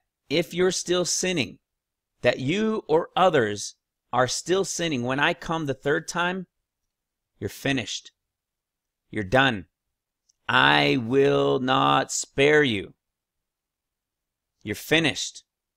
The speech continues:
There will be no acceptable time of sin during those latter, latter days."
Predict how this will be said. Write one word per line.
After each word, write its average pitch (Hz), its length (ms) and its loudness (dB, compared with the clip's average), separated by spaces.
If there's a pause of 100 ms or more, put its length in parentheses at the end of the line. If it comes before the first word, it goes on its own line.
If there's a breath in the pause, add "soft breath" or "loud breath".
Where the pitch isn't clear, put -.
(1120)
There 135 160 4
will 165 140 4
be 151 180 2
no 156 320 2
acceptable 143 920 2 (160)
time 151 380 -2
of 127 100 -6
sin 156 420 -2
during 139 300 0
those 139 280 0 (320 soft breath)
latter, 147 640 4
latter 165 300 4
days." 101 500 0